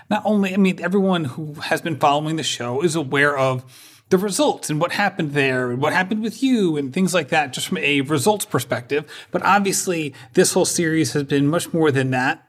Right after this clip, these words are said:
right? There would be no need to talk to you if all we cared about were the times and the metrics and things like that. Um, so I guess first things first, how are you feeling today? I know, actually, before we go back, let's just talk about the recent past, 'cause you just had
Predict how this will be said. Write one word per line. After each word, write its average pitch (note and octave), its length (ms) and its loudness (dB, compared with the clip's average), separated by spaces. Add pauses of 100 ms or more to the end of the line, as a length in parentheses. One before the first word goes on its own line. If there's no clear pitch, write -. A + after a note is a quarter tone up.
(120)
right? D3 260 -6 (100)
There E3 120 0
would F3 100 0
be G3 80 2
no G#3+ 140 2
need A#3+ 200 2
to A#3 60 -12
talk C#4 220 2
to G#3 80 -2
you D#3+ 60 2
if - 100 -6
all D#3 140 2
we E3+ 100 0
cared D#3+ 220 0
about D#3 200 0
were D#3 180 2
the D3 120 0
times D3 520 0
and E3+ 80 0
the D#3+ 60 2
metrics D3+ 500 0
and C#3 160 -6
things F#3+ 300 -2
like F3 220 0
that. E3 360 -2 (300)
Um, E3 560 0
so G3 140 0
I F#3+ 60 2
guess G#3+ 220 -2
first A3 320 -2
things A#3 280 0
first, B3 420 0 (280)
how G#3+ 200 2
are B3 80 0
you B3+ 160 2
feeling B3 560 0
today? B3 400 2
I F#3 80 2
know, G3+ 300 2
actually, B3 320 0 (120)
before - 220 -2
we E4+ 120 4
go C#4 120 0
back, A3+ 380 -2
let's - 160 0
just - 160 0
talk F#4+ 200 2
about B3 360 0
the A#3 80 -2
recent A#3+ 380 2
past, C3+ 340 0
'cause D#3+ 260 0
you D4+ 140 6
just D4 240 -2
had E3+ 320 0